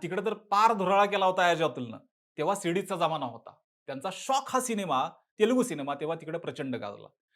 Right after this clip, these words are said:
त्यांच्या गाण्यांच्या सीडीज तेव्हा लाखाच्या वर विकल्या गेल्या होत्या, यामुळे ती भाषा येत नसूनही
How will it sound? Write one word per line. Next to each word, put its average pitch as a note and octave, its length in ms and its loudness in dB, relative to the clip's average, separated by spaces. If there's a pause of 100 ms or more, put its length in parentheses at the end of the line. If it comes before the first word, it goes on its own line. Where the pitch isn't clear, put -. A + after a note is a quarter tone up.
(160)
त्यांच्या C#3 240 -4
गाण्यांच्या F3 420 4
सीडीज G3+ 340 -4
तेव्हा G3+ 180 0
लाखाच्या F#3+ 420 0
वर G#3+ 120 2
विकल्या F3 280 -2
गेल्या C3+ 220 -2
होत्या, A#2+ 200 -8
यामुळे D3 300 -10
ती D3+ 100 -10
भाषा C3 340 -6
येत G#3 200 0
नसूनही G3 560 -8